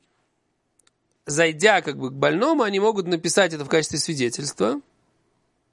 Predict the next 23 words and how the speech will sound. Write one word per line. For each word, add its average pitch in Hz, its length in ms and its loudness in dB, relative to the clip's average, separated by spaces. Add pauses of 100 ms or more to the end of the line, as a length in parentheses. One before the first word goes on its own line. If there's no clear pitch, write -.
(1080)
на 165 180 0
документе, 170 640 0 (420)
как 220 220 4
они 202 180 0
слышали 202 480 0
это 170 180 -2
из 160 140 -2
уст 180 180 -4
больного. 151 460 0 (1700)
А 135 140 -4
потом, 208 680 2 (1500)
э, 127 140 -4
наследники 143 580 0
принесут 143 440 0
этот 147 180 -2
документ 156 380 2
в 139 60 -8
суд, 156 380 -4 (600)
и 254 400 0
на 170 160 2
основании 220 360 2
этого 208 160 -4
документа 233 640 -2